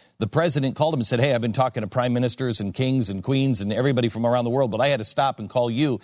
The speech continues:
to thank your audience, and I'm gonna be on with you f-, in a couple of weeks."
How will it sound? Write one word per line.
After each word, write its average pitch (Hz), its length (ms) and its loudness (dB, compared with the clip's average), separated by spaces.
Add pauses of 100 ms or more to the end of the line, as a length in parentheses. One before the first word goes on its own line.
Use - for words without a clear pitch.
(280)
to 117 80 0
thank 151 340 0
your 120 160 2
audience, 135 340 -2
and 113 80 -2
I'm 127 60 0
gonna 120 140 0
be 117 120 0
on 151 180 0
with 110 100 -2
you 98 80 -2
f-, - 220 -8
in 104 120 -8
a 92 60 -6
couple 87 220 -6
of 82 80 -6
weeks." 69 360 -12